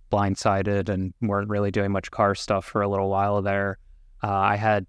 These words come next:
two S two thousands at the time. It's kinda starting, uh, one of them I had for almost ten years.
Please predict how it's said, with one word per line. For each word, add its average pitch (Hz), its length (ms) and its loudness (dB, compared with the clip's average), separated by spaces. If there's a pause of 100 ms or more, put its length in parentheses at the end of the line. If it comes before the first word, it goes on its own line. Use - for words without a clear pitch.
two 117 220 0
S - 160 -2
two 107 120 -2
thousands 101 520 0
at 104 120 0
the 104 100 -4
time. 101 560 -2 (560)
It's - 100 -20
kinda 135 360 2
starting, 117 480 4
uh, 113 80 -4
one 123 220 2
of 120 100 0
them 117 160 2
I 110 80 0
had 107 280 -2
for 107 360 0
almost 110 360 0
ten 101 260 0
years. 101 600 -2